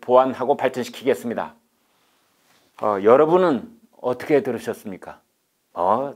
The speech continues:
자기들끼리 잔칫날이니만큼 이해할 수도 있습니다. 아무리 그래도 정권 재창출의 목적이 오로지 문정부 계승이라니,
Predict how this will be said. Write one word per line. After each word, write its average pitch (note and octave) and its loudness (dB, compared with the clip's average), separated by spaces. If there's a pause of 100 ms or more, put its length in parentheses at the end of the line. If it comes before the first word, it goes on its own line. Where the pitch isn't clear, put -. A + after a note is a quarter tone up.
자기들끼리 A#2+ -2
잔칫날이니만큼 B2 -2 (480)
이해할 C3 4
수도 - -8
있습니다. A2+ -10 (840)
아무리 C#3+ 2
그래도 E3 4 (160)
정권 D3+ 2
재창출의 E3 2
목적이 D3 0
오로지 D3+ 4 (320)
문정부 D3+ 0
계승이라니, A#2+ -2